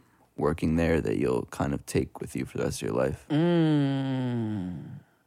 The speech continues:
Speaker 2: This is getting a little dark, but a kid that was four said he wanted to kill himself. And I was like, "What? How do you feel that at four?"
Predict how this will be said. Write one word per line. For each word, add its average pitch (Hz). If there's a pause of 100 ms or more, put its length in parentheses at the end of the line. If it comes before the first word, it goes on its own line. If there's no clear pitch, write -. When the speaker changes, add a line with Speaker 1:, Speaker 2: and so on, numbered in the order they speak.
(240)
Speaker 2:
This 160
is 156
getting 131
a -
little 123
dark, 117
but -
a 113
kid 139 (240)
that 123
was 110
four 127
said 117
he 127
wanted 117
to 135
kill 120
himself. 107
And 127
I 135
was 117
like, -
"What? 165 (120)
How -
do -
you 139
feel 226
that - (100)
at 110
four?" -